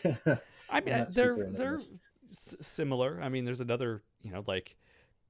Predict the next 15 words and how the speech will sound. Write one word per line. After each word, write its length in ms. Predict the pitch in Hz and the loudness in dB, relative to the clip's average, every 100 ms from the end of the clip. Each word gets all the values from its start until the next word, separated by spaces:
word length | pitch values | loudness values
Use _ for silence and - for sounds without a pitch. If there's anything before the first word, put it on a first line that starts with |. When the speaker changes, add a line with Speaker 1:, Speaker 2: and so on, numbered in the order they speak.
| - | -2
Speaker 1:
uh, 200 | 104 98 | 0 0
Carpenter 300 | - 120 117 | -2 -4 -4
Brute's 420 | 104 110 110 - - _ _ | -6 -4 -6 -8 -20 _ _
pretty 280 | - 113 101 _ | -10 -8 -8 _
standoffish, 1040 | - - 107 95 92 87 - 101 - - - _ - | -10 -4 -4 -2 -4 -6 -8 -10 -12 -18 -20 _ -10
and 500 | 104 92 92 92 87 - _ _ _ _ _ _ - | -8 -6 -8 -10 -14 -20 _ _ _ _ _ _ -8
Perturbator 580 | 117 110 110 104 101 | -8 -4 -4 -2 -4
is 120 | 98 101 | -6 -8
very 300 | 104 107 104 | -8 -6 -6
much 320 | 98 95 - | -6 -10 -8
divorcing 520 | 113 101 107 104 107 | -8 -4 -6 -6 -10
himself 400 | 101 95 - 98 | -10 -10 -8 -8
from 240 | - 104 - | -8 -12 -10
any 260 | 131 135 135 | -4 -2 0
association 960 | 98 - 98 - 98 87 - 92 87 | -2 -4 -8 -8 -10 -10 -10 -12 -12